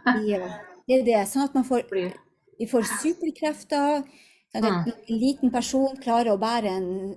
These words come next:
Speaker 2: mye større person på
Speaker 1: Mm.
Speaker 2: ryggen, redda,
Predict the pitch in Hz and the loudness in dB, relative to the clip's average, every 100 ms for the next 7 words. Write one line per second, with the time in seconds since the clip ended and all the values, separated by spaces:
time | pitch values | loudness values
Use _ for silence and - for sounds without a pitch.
0 | - 226 226 202 - 240 269 269 254 262 | -4 -2 -2 -4 -4 -2 -2 -4 -6 -2
1 | 269 262 262 254 220 226 208 196 190 180 | 2 2 2 0 -2 2 4 4 2 -2
2 | 247 254 247 - - - 233 247 214 240 | -2 -4 -6 -12 -20 -8 -6 -6 -4 -2
3 | 247 240 | 0 -2